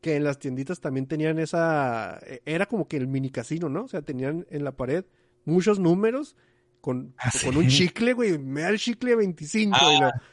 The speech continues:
Speaker 1: tenga, le salió una cari-, una calcomanía de, del Sella, ¿no? Y decían que las, las calcomanías esas de los Caballeros del Zodiaco tenían droga, güey, entonces por eso te
Speaker 2: Ah.
Speaker 1: hacías adicto y nomás querías estar comprando chicles. Y cal-,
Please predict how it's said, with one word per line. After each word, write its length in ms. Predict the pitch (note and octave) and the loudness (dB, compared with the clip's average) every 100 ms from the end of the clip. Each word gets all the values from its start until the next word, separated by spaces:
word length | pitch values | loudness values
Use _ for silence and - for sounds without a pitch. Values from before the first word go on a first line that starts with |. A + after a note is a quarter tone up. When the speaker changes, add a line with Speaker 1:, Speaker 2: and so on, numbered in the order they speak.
| _ | _
Speaker 1:
tenga, 340 | F#3 G#3 G3 F#3 | 2 2 2 4
le 80 | D#3+ | 4
salió 200 | D3+ E3+ | 4 2
una 120 | G3 | 0
cari-, 260 | - E3+ - | 0 0 0
una 320 | D#3+ E3 F#3+ F#3 | -2 0 0 0
calcomanía 760 | E3+ D3 C3+ C3+ D#3 F#3 F#3+ | -2 0 0 0 2 2 2
de, 240 | E3 D3 | 2 2
del 400 | B2+ B2+ B2 A#2+ | 0 -2 -2 -4
Sella, 460 | - D3+ D3+ C#3 A#2+ | 2 4 4 4 0
¿no? 220 | C3+ A3 _ _ _ _ | -2 -4 _ _ _ _
Y 160 | C#3+ D3 | 2 2
decían 480 | D3 C3 - D3 F3 | 4 0 0 0 0
que 340 | F#3+ F3 D3 D3 | 0 0 -2 -4
las, 220 | C#3 C3 - | -4 -4 -8
las 240 | C#3+ B2 - | -4 -4 -4
calcomanías 600 | C3 - B2+ A#2+ C#3 F3 | -8 -6 -6 -2 -2 0
esas 160 | E3+ | -2
de 80 | F3+ | -2
los 140 | D#3 - | -4 -4
Caballeros 260 | B2 D#3 D#3+ | -2 -2 -2
del 80 | C3+ | -2
Zodiaco 320 | D3 A3+ C4 _ _ _ | -4 -6 -12 _ _ _
tenían 380 | C#3+ D3 D3 D3+ | 0 4 2 2
droga, 440 | C#3 D3+ F3 F#3 F3+ | 2 4 4 4 0
güey, 220 | F3 D#3+ | 0 -2
entonces 220 | C3 D#3+ | 0 -2
por 140 | - C3 | -4 -6
eso 240 | C3 E3+ | -4 -4
te 140 | - D3+ | 2 4
Speaker 2:
Ah. 80 | E3 | 4
Speaker 1:
hacías 260 | A#2+ D#3 D#3 | 2 -2 0
adicto 400 | E3 F3 - F#3 | 0 0 0 -2
y 40 | |
nomás 200 | D3+ C3+ | 2 0
querías 200 | - E3+ | 0 -4
estar 180 | E3 E3+ | -4 -6
comprando 420 | F3+ E3+ D#3+ E3 | -8 -6 -6 -6
chicles. 680 | D#3 - F3+ - A3 A3 _ _ _ _ _ _ _ _ _ - | -6 -4 -6 -6 -8 -8 _ _ _ _ _ _ _ _ _ -6
Y 140 | C3 | -4
cal-, 320 | B2 A#2+ A2+ | -2 -2 -2